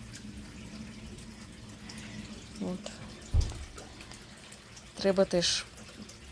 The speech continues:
скоріше за всього, що перевалю. Ось такі у мене три міні-цимбідіума.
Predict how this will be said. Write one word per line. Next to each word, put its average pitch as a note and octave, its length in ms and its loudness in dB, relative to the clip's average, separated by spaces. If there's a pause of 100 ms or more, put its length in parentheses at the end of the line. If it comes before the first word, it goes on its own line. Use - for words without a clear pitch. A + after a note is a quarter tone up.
скоріше D4 500 10
за G3 120 8
всього, G3+ 360 8
що - 280 4
перевалю. F3 640 6 (2500)
Ось A3 200 6
такі E3+ 340 2
у D#3+ 60 2
мене D#3+ 300 2 (1200)
три B3 200 10
міні-цимбідіума. F3 1300 6